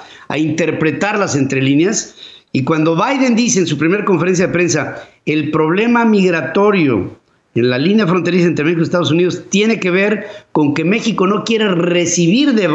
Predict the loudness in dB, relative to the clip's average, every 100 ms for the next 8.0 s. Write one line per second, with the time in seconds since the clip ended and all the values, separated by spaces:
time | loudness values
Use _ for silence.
0 | -2 -2 0 0 0 -2 -4 -6 -12 -18
1 | -10 -6 -2 -2 0 0 0 0 0 0
2 | 0 -2 -6 -18 -20 -20 _ -4 -2 0
3 | 0 0 0 0 0 2 2 0 0 0
4 | 0 2 2 2 0 -2 -6 -4 0 0
5 | 0 0 -2 -2 -10 _ _ _ _ -4
6 | -2 0 0 0 0 -2 -6 -10 -4 -2
7 | 0 0 0 0 0 -2 0 -2 -2